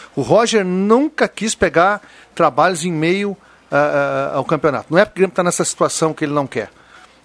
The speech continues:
Ele pegou o Fluminense na, na, na, na início de temporada, Atlético Mineiro, Palmeiras, todos os trabalhos dele foram no meio da temporada. Então é uma, é um critério dele como profissional e é por isso.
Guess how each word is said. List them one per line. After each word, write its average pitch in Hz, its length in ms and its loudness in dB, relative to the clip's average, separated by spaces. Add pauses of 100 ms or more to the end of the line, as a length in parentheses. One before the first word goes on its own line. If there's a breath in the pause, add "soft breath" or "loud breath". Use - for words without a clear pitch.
Ele 156 160 -2
pegou 156 300 0
o - 20 -6
Fluminense 143 580 -2
na, 127 160 -2
na, 117 200 -4
na, 113 100 -8 (100)
na 120 120 -8
início 123 220 -6
de - 60 -14
temporada, 127 640 -2
Atlético 123 420 -8
Mineiro, 127 520 -2
Palmeiras, 127 580 -4
todos 202 300 -4
os - 80 -12
trabalhos 139 480 -2
dele 165 280 -4
foram 170 220 -4
no 170 60 -6
meio 165 160 -4
da 156 40 -6
temporada. 151 440 -4 (560 loud breath)
Então 208 260 4
é 240 60 4
uma, 240 260 2
é 180 100 4
um 208 560 -2
critério 208 440 0
dele 190 320 0
como 170 180 -4
profissional 165 680 0
e 226 80 0
é 220 40 0
por 220 200 -4
isso. - 340 -4